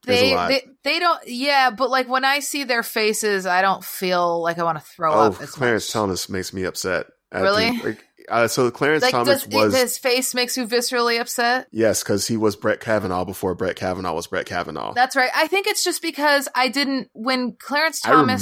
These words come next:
Speaker 1: I remember Thomas.
Speaker 2: I don't remember him coming on board.
Speaker 1: Yeah, I do. I, I remember the Anita Hill trials vividly 'cause my
Speaker 2: Okay.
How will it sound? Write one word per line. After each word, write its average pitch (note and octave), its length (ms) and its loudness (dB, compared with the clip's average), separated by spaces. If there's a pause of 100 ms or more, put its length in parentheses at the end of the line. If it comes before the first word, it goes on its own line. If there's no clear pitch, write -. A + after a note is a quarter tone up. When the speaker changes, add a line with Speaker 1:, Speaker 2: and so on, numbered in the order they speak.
(140)
Speaker 1:
I - 40 6
remember G#2+ 200 2
Thomas. F2+ 580 -6 (300)
Speaker 2:
I D4 120 2
don't F4+ 160 2
remember D4 400 2
him C4 200 -4
coming B3 400 -2
on G#3+ 320 2
board. G#3+ 520 2 (180)
Speaker 1:
Yeah, A2 240 2
I A#2 80 6
do. F#2 280 -4
I, A#2 220 2
I A#2+ 80 2
remember D3 300 2
the C3 120 6
Anita A2+ 260 2
Hill A2 200 2
trials F#2+ 480 -2
vividly F#2+ 640 -2
'cause F#2 160 -6
my G#2 160 0
Speaker 2:
Okay. G2 80 -2